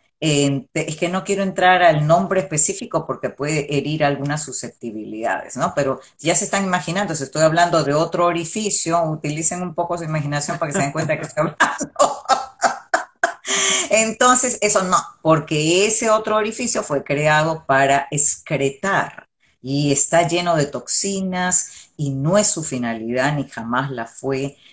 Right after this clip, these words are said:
eh, es ir contra lo que Dios dispuso, la naturaleza, y por eso Pablo, y aquí viene el versículo de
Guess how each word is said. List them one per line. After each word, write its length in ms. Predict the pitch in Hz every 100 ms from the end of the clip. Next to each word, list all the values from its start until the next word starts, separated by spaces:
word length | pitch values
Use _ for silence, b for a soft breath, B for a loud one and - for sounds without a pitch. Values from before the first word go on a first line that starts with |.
| b
eh, 200 | 151 139
es 220 | 156 156 165
ir 160 | 160
contra 480 | - 160 165 156 165
lo 140 | 143
que 120 | - 113
Dios 240 | 135 147
dispuso, 720 | 143 - _ 165 143 - 113
la 160 | 131 131
naturaleza, 760 | 127 123 123 113 131 160 147 139
y 60 |
por 180 | - 127
eso 240 | 139 151
Pablo, 480 | - 160 151 160 214
y 80 | 147
aquí 160 | 135 139
viene 220 | 135 139
el 100 | 139
versículo 500 | 131 156 151 156 143
de 460 | 135 131 131 127